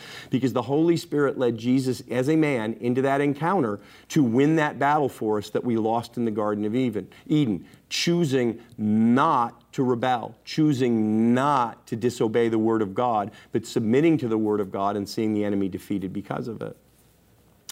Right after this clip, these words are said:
I believe the more opportune time that the devil withdrew for is now, is when we're the body of Christ in the earth. I don't think he got another opportunity when Jesus was obviously the body of Christ in the earth, but we need to wake up to we are the body of Christ in the earth.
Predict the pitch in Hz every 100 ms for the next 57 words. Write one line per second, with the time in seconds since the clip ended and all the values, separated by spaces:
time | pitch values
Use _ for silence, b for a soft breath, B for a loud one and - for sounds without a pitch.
0 | - 131 135 143 135 113 117 113 117 123
1 | 110 - 123 104 110 117 135 139 B B
2 | B 107 110 110 110 113 101 - 107 107
3 | 107 139 151 143 - 98 120 - 110 -
4 | _ _ _ _ _ - 131 113 123 107
5 | 107 139 151 110 101 95 95 - 104 98
6 | - 98 98 90 - 127 143 165 147 131
7 | 143 139 135 135 127 127 120 139 139 110
8 | 101 101 98 101 143 113 101 - 101 -
9 | - 98 117 135 95 90 - 104 90 95
10 | 95 92 - 98 95 101 95 101 107 -
11 | B B 131 131 165 151 127 123 127 -
12 | - 113 101 120 123 101 90 92 92 92
13 | - 95 - 101 101 95